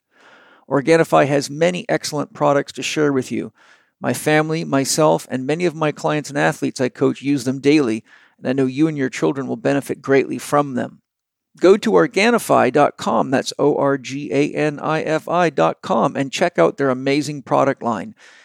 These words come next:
To get your Living four D with Paul Chek discount at checkout, use the code capital C, capital H, capital E, capital K,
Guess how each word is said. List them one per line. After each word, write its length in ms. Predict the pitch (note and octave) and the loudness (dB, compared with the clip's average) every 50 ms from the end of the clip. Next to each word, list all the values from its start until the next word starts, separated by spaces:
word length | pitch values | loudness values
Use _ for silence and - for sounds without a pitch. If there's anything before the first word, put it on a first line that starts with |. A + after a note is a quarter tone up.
| _ _ - | _ _ -12
To 80 | - | -2
get 200 | - D#3+ F3 - | 4 4 4 4
your 180 | D#3+ D#3+ D3+ C#3+ | 4 2 2 4
Living 320 | C#3+ D#3+ D#3+ D#3 E3+ E3 | 4 4 4 2 -2 -8
four 260 | - - E3 E3 E3+ D#3 | -4 -2 2 2 2 2
D 240 | C3 E3+ F3+ F3+ | 0 -2 -6 -4
with 220 | E3+ D3+ D3 - - | -4 -4 -6 -4 0
Paul 240 | - E3+ E3 D#3+ - | 0 2 2 2 2
Chek 300 | - - F3+ - _ - | 2 2 2 2 _ 4
discount 560 | F#3 G#3+ A#3+ - - - C#3+ C3+ C3+ B2+ _ _ - | 4 4 4 2 -4 -2 0 0 0 -2 _ _ -2
at 240 | B2 B2+ C3 - - | 0 0 0 0 -2
checkout, 480 | - - G#3 G#3+ A3+ - C#3+ C#3 C#3 - - | 0 2 2 2 2 4 4 4 4 2 -4
use 380 | C3 C3+ E3 G3+ A3+ A3+ G#3+ | -8 -6 -4 -4 -4 -4 -6
the 80 | - - | -8 -8
code 440 | - - G3+ F#3+ E3+ C#3+ B2 - - | -2 2 2 4 4 2 0 -2 -4
capital 400 | - D3+ C#3+ C3 - B2 C#3 C3+ | -2 -2 -2 -2 -4 -4 -4 -4
C, 340 | - - - E3+ F#3 G3+ G#3 | -4 -4 -6 -6 -6 -8 -8
capital 500 | - - D#3 C3+ B2+ - - C#3 - - | -4 -2 0 0 0 -2 -4 -4 -4 0
H, 320 | - - C#3 C3+ - - - | 0 0 0 0 -2 -8 -8
capital 420 | - D3+ C#3 C3 - C3+ B2 A#2+ - | -4 -2 -2 -2 -2 -4 -6 -6 -6
E, 260 | - D#3 E3 E3+ E3+ | -8 -8 -8 -8 -10
capital 460 | - - - D#3 D3 - - C#3+ C#3+ | -8 -4 -2 -2 -2 -2 -4 -6 -6
K, 360 | - - - C#3 C#3 C#3 C#3 | -4 -2 0 2 2 2 2